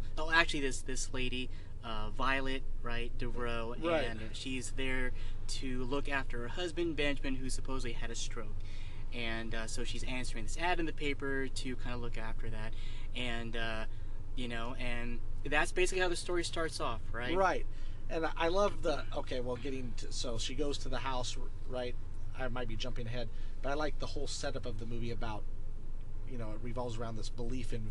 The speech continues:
Speaker 2: voodoo, or hoodoo they call it,
Speaker 1: Hoodoo,
Speaker 2: right? That's the
Speaker 1: right.
Speaker 2: magic.
Speaker 1: Hoodoo's the magic,
Speaker 2: And
Speaker 1: right.
Speaker 2: th-, right, that's the magic, and it's, you know, at first she's a non-believer in this stuff, and then they,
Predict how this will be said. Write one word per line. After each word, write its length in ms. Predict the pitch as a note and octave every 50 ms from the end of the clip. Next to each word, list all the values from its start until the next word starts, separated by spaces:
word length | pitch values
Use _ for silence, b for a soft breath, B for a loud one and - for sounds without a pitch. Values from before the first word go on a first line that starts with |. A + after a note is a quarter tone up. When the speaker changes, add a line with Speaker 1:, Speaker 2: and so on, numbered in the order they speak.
| -
Speaker 2:
voodoo, 400 | - B2 B2+ B2 A#2 A#2 A2+ G#2+
or 60 | G#2+ G#2+ -
hoodoo 360 | - - B2+ B2 B2 A2+ G#2
they 80 | -
call 140 | A#2 - D#3
it, 60 | D3+
Speaker 1:
Hoodoo, 200 | C3 B2 A2+ A2+
Speaker 2:
right? 140 | G#2+ C3 C3
That's 140 | - C3 B2
the 60 | B2 A#2+
Speaker 1:
right. 80 | A2+ A2+
Speaker 2:
magic. 340 | A#2+ C3 C#3 C#3 - G#2+
Speaker 1:
Hoodoo's 400 | G#2+ D#3+ E3 E3+ E3+ E3 D#3 D3
the 60 | D3 C#3+
magic, 400 | C#3 C3+ B2 A#2+ A#2 - - -
Speaker 2:
And 140 | C#3+ D3 C#3+
Speaker 1:
right. 120 | C#3 C#3 C#3 -
Speaker 2:
th-, 60 | C#3
right, 240 | C3 C3+ C#3 B2+ A#2+
that's 160 | C3 B2+ -
the 60 | -
magic, 360 | B2+ C3 B2+ B2+ A#2+ A#2+ G#2+
and 120 | B2 A2+ A#2
it's, 300 | A#2 A2 A2 - - - - - - - -
you 140 | C3 B2+ B2
know, 160 | A#2 A2 G#2 G#2+ - - - -
at 120 | B2 B2
first 240 | - - D3+ C3+ -
she's 180 | - - A2 A2+
a 140 | A#2+ A#2+ A#2 - - - - B2 B2 B2 A#2+ B2
non-believer 840 | B2+ B2+ C3+ C#3 B2 B2 B2 A#2+ A#2+ C3+ C#3 C#3+ B2+ B2 A#2 A2+
in 120 | A2 A2 A2
this 120 | G#2+ G#2
stuff, 280 | - - - A#2+ - -
and 100 | A#2 A#2
then 80 | A2+ G#2+
they, 160 | G#2+ G#2+ G#2+